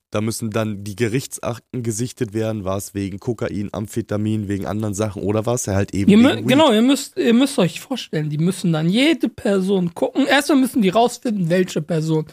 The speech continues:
Speaker 2: Meistens ist das ja noch ein, äh, manchmal ist das ja sogar noch mit, äh, einem Bezug von einer anderen Straftat. Und dann müssen die sogar noch, ah, wenn das ein Bezug mit anderer Straftat ist, rausrechnen, wie viel weniger Strafe die bekommen und so einen Scheiß.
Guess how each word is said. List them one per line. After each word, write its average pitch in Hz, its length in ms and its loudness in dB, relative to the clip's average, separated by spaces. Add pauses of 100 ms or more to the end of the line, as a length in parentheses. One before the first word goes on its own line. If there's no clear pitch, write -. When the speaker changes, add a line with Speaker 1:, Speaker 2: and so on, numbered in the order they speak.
(380)
Speaker 2:
Meistens 262 540 2
ist 339 180 0
das 247 180 2
ja 226 120 4
noch 220 180 4
ein, 196 300 2 (100)
äh, 202 140 4
manchmal 254 420 2
ist - 100 -4
das 233 140 -4
ja 226 100 2
sogar 208 300 2
noch 208 160 0
mit, 190 220 0
äh, 180 260 2 (540)
einem 175 80 4
Bezug 185 420 0
von 208 180 2
einer 196 80 0
anderen 208 340 2
Straftat. 175 800 0 (440)
Und 175 120 6
dann 269 240 6
müssen 285 320 2
die 277 200 4
sogar 226 360 0
noch, 254 200 -2
ah, 220 400 -2
wenn 214 240 4
das 208 180 0
ein 202 120 4
Bezug 202 340 -2
mit 208 140 0
anderer 226 340 2
Straftat 202 540 -2
ist, 233 180 -2
rausrechnen, 214 680 0
wie 180 120 0
viel 202 280 0 (360)
weniger 185 760 4
Strafe 202 540 -2
die 156 140 0
bekommen 165 380 -2
und 156 120 0
so 156 80 0
einen 151 140 -2
Scheiß. 160 380 -8